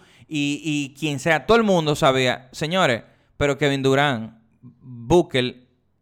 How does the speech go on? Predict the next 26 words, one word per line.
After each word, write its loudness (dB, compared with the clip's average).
y, -2
y -4
Bradley 2
Beal 0
son -4
la 0
misma -4
vaina, -6
se -6
repiten. -6
Ustedes -4
están -2
usando, -4
ustedes -8
tienen -8
tres -2
jugadores 4
iguales". -2
Eso -6
lo -2
sabíamos, 2
¿verdad? -2
Entonces, 0
eso -2
está -8
raro. -2